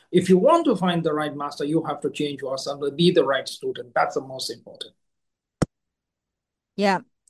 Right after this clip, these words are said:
Speaker 2: Và khi mà thầy đã đề cập với chúng ta về những phẩm hạnh hoặc là những phẩm chất của một vị đạo sư đúng đắn, cũng như là những phẩm hạnh, phẩm chất của một người đệ tử đúng đắn, thì hai điều này nó sẽ đi song hành, nó sẽ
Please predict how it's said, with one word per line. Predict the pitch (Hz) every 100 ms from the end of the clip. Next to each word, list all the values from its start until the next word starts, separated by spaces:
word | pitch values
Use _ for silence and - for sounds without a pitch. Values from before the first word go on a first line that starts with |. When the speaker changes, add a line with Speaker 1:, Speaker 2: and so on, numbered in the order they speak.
| _ _ _ _ _ _ _ _ 202
Speaker 2:
Và | 208 196 185 196 _ -
khi | 285
mà | 254
thầy | 214 190
đã | 190
đề | 240 196
cập | - 175 -
với | 277
chúng | 285 320
ta | 262 240 220 202
về | 190 185
những | 156 196
phẩm | - 135 233
hạnh | 165 107
hoặc | 185
là | 175
những | 170
phẩm | 214 208
chất | - 359 - _
của | 180
một | 226 220 -
vị | 170 175
đạo | 160 135
sư | - 226
đúng | 226 269
đắn, | 220 240 370 -
cũng | 170 226
như | 262 254 240
là | 202
những | 175 175
phẩm | 214 160 175
hạnh, | 220 139 147 -
phẩm | - 160
chất | - 339 _
của | - 170
một | 214 185 180
người | 185
đệ | 165 139
tử | - 151
đúng | 196 247
đắn, | 214 254 - - - -
thì | 190 180
hai | 190 294 302
điều | 240 185
này | 175 165
nó | 214
sẽ | 269 196
đi | 226 240
song | 247 233
hành, | 220 170 160
nó | 190
sẽ | 233